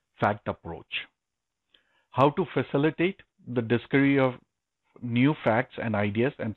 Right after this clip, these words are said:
set this into business process as mentioned previously. We will learn all these techniques,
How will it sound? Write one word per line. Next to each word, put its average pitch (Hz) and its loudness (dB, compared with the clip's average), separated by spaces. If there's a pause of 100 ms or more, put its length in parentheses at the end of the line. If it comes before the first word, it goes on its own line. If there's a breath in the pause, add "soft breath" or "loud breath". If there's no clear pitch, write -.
set 139 0
this 135 2 (100)
into 110 -4
business 113 -4
process 110 -4 (880)
as 120 2 (100)
mentioned 110 -2 (580)
previously. 98 -2
We 151 0
will 139 4
learn 156 2 (380)
all 139 -2
these 143 -6 (120)
techniques, 143 -4